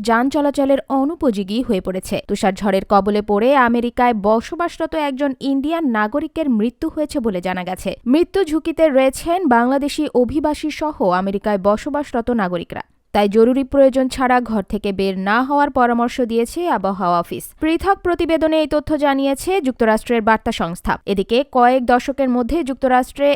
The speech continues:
এটা সবচেয়ে ভয়াবহ তুষারঝড় হতে পারে বলে সতর্ক করে দিয়েছে দেশটির আবহাওয়া বিভাগ। কয়েকটি অঙ্গরাজ্যের স্কুল ও সরকারি অফিস বন্ধ করে দেওয়া হয়েছে।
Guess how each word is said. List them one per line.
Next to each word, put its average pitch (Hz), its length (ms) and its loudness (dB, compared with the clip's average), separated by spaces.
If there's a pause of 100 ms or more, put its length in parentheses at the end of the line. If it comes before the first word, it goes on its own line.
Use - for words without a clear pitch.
(140)
এটা 262 120 -4 (120)
সবচেয়ে 311 360 -4
ভয়াবহ 226 320 -2 (140)
তুষারঝড় 226 540 -4
হতে 294 240 -6
পারে 196 220 0
বলে 196 160 2 (340)
সতর্ক 330 320 -2 (120)
করে 190 200 2
দিয়েছে 185 240 -2 (140)
দেশটির 208 280 -4 (160)
আবহাওয়া 202 420 0
বিভাগ। 175 240 -6 (140)
কয়েকটি 285 280 2 (120)
অঙ্গরাজ্যের 320 520 0 (100)
স্কুল 302 280 -2 (160)
ও - 20 6 (180)
সরকারি 240 320 -2 (100)
অফিস 233 240 -4 (220)
বন্ধ 240 240 4 (160)
করে 180 200 0
দেওয়া 165 200 -2
হয়েছে। - 260 -8